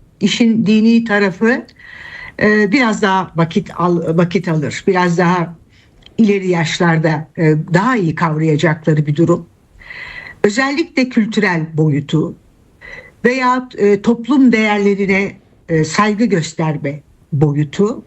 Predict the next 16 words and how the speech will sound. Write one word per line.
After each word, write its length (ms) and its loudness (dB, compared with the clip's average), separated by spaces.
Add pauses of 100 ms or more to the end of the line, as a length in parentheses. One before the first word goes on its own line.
açısından 680 2
Ramazan 440 2
ayı, 520 0
e, 380 2
iyi 260 4
değerlendirilebilecek 1300 2
bir 200 -2
ay 120 0
gerçekten 760 -6
de. 60 -16 (2000)
Biz, 420 0
e, 400 2
bu 320 0
tepkimizi 540 -2
ortaya 480 0
koyarken 680 -2